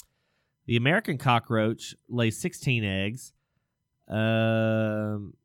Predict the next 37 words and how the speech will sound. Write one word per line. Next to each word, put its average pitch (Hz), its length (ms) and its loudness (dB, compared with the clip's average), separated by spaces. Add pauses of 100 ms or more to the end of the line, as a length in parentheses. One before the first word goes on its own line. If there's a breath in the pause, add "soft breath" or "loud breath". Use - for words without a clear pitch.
(260)
up 131 160 -2
to 123 220 0
two 180 260 0
hundred 180 220 2
and 135 100 -6
forty-four 143 460 -2
lo-, 120 240 0
offspring 107 580 -4
o-, 113 220 -4 (180)
over 117 180 0
their 110 160 0
lifetime, 92 600 -6 (400)
and 110 220 -2
can 120 180 -4
live 131 180 2
up 127 340 -2
to, - 140 -12
adult 139 300 2
males 156 220 0
can 139 100 -4
live 127 160 -2
three 143 160 -2
hundred 127 320 -2
sixty-two 127 480 -4
days, 131 320 0
whereas 110 400 -2
adult 110 320 -2
females 104 320 -4
can 98 160 -12
live 92 140 -6
se-, - 260 -8
seven 90 300 -8
hundred 85 320 -10
days. 50 300 -18 (600)
Oriental 143 680 6
cockroach 107 640 0
lifestyle. 90 680 -4